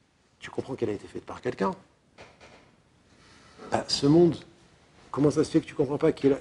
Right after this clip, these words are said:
on, on parle d'un Épicouros, là-bas. Comment tu, ça se fait que tu comprends pas qu'il a été créé par un créateur ? Alors, avec Rav Saman, il pose la question, Bémet,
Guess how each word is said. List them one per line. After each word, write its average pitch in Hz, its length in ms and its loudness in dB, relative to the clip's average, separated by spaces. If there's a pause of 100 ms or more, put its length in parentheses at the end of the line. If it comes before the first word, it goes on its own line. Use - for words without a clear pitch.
(140)
on, 131 180 -2
on 131 100 -2
parle 135 180 6
d'un 143 240 6
Épicouros, 139 500 4
là-bas. 107 200 -6
Comment 160 220 0
tu, - 100 -8
ça 139 80 -4
se 127 60 -14
fait 175 80 0
que 143 40 -4
tu - 60 -18
comprends 151 220 0
pas 160 120 -2
qu'il 147 160 -4
a - 20 0
été 139 160 -4
créé 151 200 -10
par 139 160 -6
un 143 60 -8
créateur ? 151 480 -4 (1900)
Alors, 120 260 4
avec 143 180 6
Rav 139 200 2
Saman, 151 280 4
il 143 80 4
pose 143 180 4
la 139 60 4
question, 135 320 -4
Bémet, 143 280 4